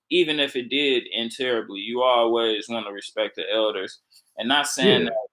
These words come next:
Speaker 1: you know, uh, Doc Rivers is above any, you know, criticism or anything like that, because he deserves some criticism. Even I
Speaker 2: For
Speaker 1: was
Speaker 2: sure.
Speaker 1: getting criticism during the, uh, during the playoffs without, because of
Speaker 2: But
Speaker 1: he
Speaker 2: I wouldn't
Speaker 1: wasn't
Speaker 2: say that, I wouldn't say that that's the criticism though. Like, his
Speaker 1: Yeah,
Speaker 2: utilization
Speaker 1: like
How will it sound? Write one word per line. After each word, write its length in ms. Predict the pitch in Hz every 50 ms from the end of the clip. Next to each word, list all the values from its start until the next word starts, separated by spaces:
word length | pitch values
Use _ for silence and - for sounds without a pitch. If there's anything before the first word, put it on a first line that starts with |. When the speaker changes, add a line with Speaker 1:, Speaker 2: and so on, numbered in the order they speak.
| _
Speaker 1:
you 120 | - 135 131
know, 300 | 117 113 107 104 104 92
uh, 480 | 98 104 107 107 107 104 101 98 98 82 - _ _ _ - -
Doc 280 | 123 117 117 113 110 -
Rivers 360 | 117 120 110 104 110 110 107
is 460 | 95 107 104 98 101 104 104 - - _ _ _ - -
above 640 | 113 113 107 113 120 123 120 117 117 107 107 107 107 - -
any, 200 | 113 127 120 113
you 320 | 113 110 110 113 120 135
know, 160 | 131 110 107
criticism 640 | 107 - - 160 123 120 - - 135 127 120 117 117 113
or 60 | 113
anything 460 | 117 113 113 113 - 117 117 117 113
like 220 | 110 110 110 107 -
that, 200 | 117 117 117 -
because 300 | 107 104 - 120 110 107 120
he 100 | 131 127
deserves 480 | 123 117 104 117 110 113 107 101 -
some 120 | - 110 92
criticism. 640 | - - 113 113 113 - 110 107 107 104 110 117 - - - - - _ -
Even 220 | 131 127 123 123
I 140 | 139 127 170
Speaker 2:
For 60 | 160 143
Speaker 1:
was 80 | 123
Speaker 2:
sure. 340 | 113 147 135 110 110 113 117
Speaker 1:
getting 0 | - - _ - -
criticism 580 | - 127 120 117 - - 127 127 123 117 117
during 300 | 113 120 127 127 127 127
the, 60 | 123 120
uh, 560 | 113 92 104 120 135 131 127 127 127 123 127 135 - _ _ - - - - _ _ _ -
during 220 | 113 127 127 131 127
the 60 | 120
playoffs 540 | 120 - 151 160 170 143 123 117 120 - 127
without, 320 | 127 127 127 117 92 - - _ _ -
because 360 | 117 113 - 139 123 120 117
of 80 | 113
Speaker 2:
But 120 | 107 113 -
Speaker 1:
he 0 |
Speaker 2:
I 140 | 117 135 165
wouldn't 260 | 160 165 151 139 127
Speaker 1:
wasn't 20 |
Speaker 2:
say 180 | - 135 123 113
that, 200 | 95 98 - -
I 80 | 135
wouldn't 240 | 156 170 170 160 143
say 160 | - 147 135 127
that 220 | 113 104 87 - -
that's 280 | 120 131 139 135 -
the 80 | - 95
criticism 640 | - - 104 95 87 85 - 90 85 82 82 80
though. 140 | 80 78 78
Like, 200 | 80 82 85 -
his 160 | 131 120 120
Speaker 1:
Yeah, 80 | 151 175
Speaker 2:
utilization 320 | 190 170 151 131 110 110
Speaker 1:
like 340 | 113 107 110 110 107 - -